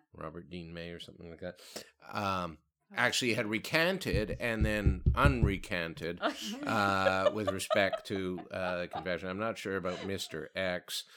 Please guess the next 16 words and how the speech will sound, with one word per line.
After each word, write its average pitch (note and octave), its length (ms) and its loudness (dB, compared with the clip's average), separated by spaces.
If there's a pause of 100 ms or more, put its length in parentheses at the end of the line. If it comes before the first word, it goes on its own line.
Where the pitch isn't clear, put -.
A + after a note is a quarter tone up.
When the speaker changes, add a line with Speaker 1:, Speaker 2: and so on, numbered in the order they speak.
Speaker 2:
Mm. - 280 -14
Speaker 1:
if F#2 200 -8
he G2 260 -4
had, F2 360 -4 (140)
uh, E2+ 500 -8
vacillated E2+ 920 -4
or F#2 80 -4
not. F#2 400 0 (540)
Um, A2+ 400 2 (180)
so D#3+ 220 2
there D#3+ 160 2
were D#3+ 220 -2 (120)
all D#3+ 320 0
kinds B2+ 440 -6
of G#2 140 -8
problems F#2+ 760 -4